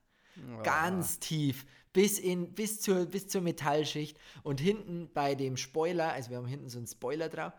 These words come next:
Speaker 1: Hm.
Speaker 2: ähm, war auch so, so eine Delle drin. Da ist uns irgendein Viech drauf gehüpft. Irgendein Tier,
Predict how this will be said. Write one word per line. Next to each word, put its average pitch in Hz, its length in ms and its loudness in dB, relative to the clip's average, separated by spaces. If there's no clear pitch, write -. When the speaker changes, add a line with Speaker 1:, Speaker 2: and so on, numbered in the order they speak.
Speaker 1:
Hm. 147 180 -6
Speaker 2:
ähm, 139 540 2
war 127 240 0
auch 135 100 0
so, 135 340 -6
so 117 200 -8
eine 127 120 -2
Delle 131 340 2
drin. 101 280 -8
Da 113 80 -6
ist 120 120 -2
uns 127 160 -4
irgendein 160 320 -2
Viech 160 220 -8
drauf 107 300 -2
gehüpft. - 460 -10
Irgendein 202 320 4
Tier, 165 320 2